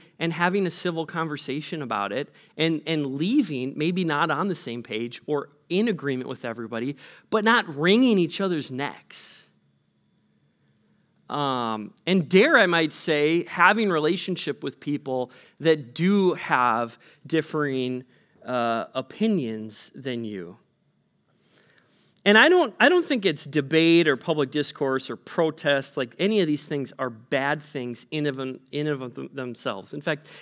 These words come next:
I think they can be good, and I, it's not something that I am against, but what I am against is how they've become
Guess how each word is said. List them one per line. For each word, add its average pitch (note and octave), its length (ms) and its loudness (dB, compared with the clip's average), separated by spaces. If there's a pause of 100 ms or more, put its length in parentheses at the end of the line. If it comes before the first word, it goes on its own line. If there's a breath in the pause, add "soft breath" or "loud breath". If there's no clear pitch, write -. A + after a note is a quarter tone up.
(140 loud breath)
I D#3+ 100 2
think F#3+ 200 -2
they C#3+ 120 0
can G#3 520 0 (340 soft breath)
be D3+ 180 -2
good, C#3 340 2
and B2+ 120 -2
I, D#3 60 2
it's - 200 -6
not F#3 200 0
something E3+ 320 -4
that C#3+ 100 0
I C3+ 60 0
am C3 140 -4
against, C3 520 -4
but D#3+ 120 -4
what F3 120 2
I E3 180 0
am A#3+ 180 0
against C3+ 640 -4 (500 soft breath)
is E3+ 320 2 (180)
how F3 240 2
they've F3+ 260 2
become G3 760 0